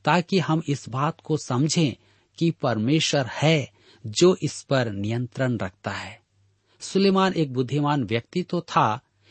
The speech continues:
इस बात को वो जानता था कि परमेश्वर ने सब कुछ बनाया है, मनुष्य को भी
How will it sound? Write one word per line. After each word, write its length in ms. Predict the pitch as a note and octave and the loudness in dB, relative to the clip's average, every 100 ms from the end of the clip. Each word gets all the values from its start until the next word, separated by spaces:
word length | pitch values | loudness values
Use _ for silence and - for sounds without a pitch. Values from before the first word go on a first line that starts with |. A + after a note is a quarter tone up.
| _ | _
इस 200 | F3+ - | -4 -2
बात 280 | C3+ D3 F3 | 0 2 2
को 120 | - | 2
वो 80 | D#3+ | 2
जानता 460 | A#2 C3 E3 - A#2+ | 2 4 4 4 0
था 220 | - D3 | 0 -4
कि 160 | - D#3 | -2 -4
परमेश्वर 600 | C3 A2+ B2+ D#3+ D#3 A2+ | -2 0 2 2 2 2
ने 240 | A#2+ D#3+ - _ - | 0 0 -4 _ -20
सब 300 | - F3+ E3 - | -2 -2 -2 -4
कुछ 260 | E3 - | -4 -2
बनाया 440 | G#2 G2+ G#2 B2+ C3+ | -4 -2 2 2 2
है, 240 | A2+ - _ _ _ _ | -4 -12 _ _ _ _
मनुष्य 400 | A#2+ F3 G3+ - | 4 6 6 2
को 240 | F3 E3+ E3 | 2 2 4
भी 320 | F3 F#3+ | 6 4